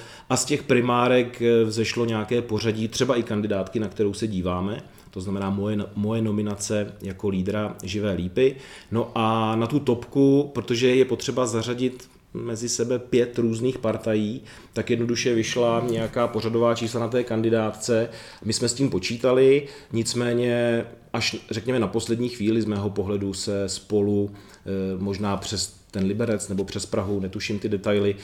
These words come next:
eh, začalo snažit o to zopakovat to i, i v České Lípě. Takže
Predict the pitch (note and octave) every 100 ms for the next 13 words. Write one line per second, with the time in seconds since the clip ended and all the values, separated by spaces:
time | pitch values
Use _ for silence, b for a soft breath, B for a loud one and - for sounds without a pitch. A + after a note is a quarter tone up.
0 | B B G2 G2+ F#2+ G2 A2 G#2 G2+ G2
1 | - G2+ G2+ G#2+ G2+ G2 G#2+ G2+ G2+ F#2+
2 | G2 G2+ G2+ G2 G2+ G2+ G2 G2+ G2 F#2+
3 | G2 G2+ - G2 - G2 F#2 G#2 F#2+ F#2
4 | F#2 A#2+